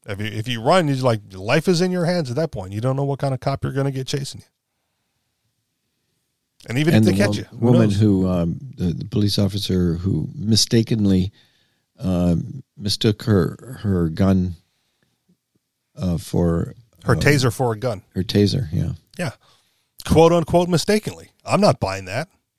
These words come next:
Speaker 1: I don't buy that for a second. You couldn't even, I don't, I don't know how many people you would need on the jury, but you could not convince me at all to believe that that was accidental.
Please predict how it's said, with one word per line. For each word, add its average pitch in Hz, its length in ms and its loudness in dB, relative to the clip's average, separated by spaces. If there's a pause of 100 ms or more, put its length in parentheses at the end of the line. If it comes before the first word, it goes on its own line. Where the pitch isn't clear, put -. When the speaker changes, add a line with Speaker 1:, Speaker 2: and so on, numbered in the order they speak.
(560)
Speaker 1:
I 175 60 -2
don't 180 160 4
buy 117 200 4
that 143 180 4
for 165 100 -10
a 165 80 -4
second. 110 420 -2 (1040)
You 170 140 2
couldn't 196 220 4
even, 175 160 0 (240)
I 170 100 2
don't, 190 320 2
I 165 60 2
don't 190 140 2
know 160 100 4
how 175 220 2
many 175 160 0
people 156 280 -2
you 147 120 0
would 151 120 4
need 160 160 2
on 151 140 2
the 143 60 0
jury, 135 280 0
but 120 140 -4
you 165 120 0
could 151 180 -2
not 143 240 -2
convince 131 500 -4
me 147 120 -4
at 135 100 -2
all 143 420 0 (600)
to 147 120 2
believe 131 300 2
that 127 200 0
that 131 180 0
was 127 160 -4
accidental. 113 680 -2